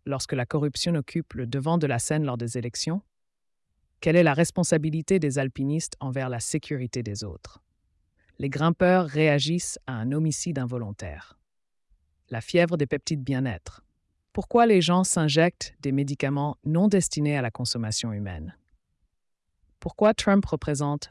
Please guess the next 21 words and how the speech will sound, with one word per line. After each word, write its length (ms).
la 100
plus 180
grande 360
menace 500
que 100
la 120
révolution 560
cubaine 560
ait 100
jamais 320
connue ? 380
Ce 160
que 120
l'accord 420
Warner 360
Bros 300
pourrait 220
signifier 560
pour 180
le 80
streaming, 720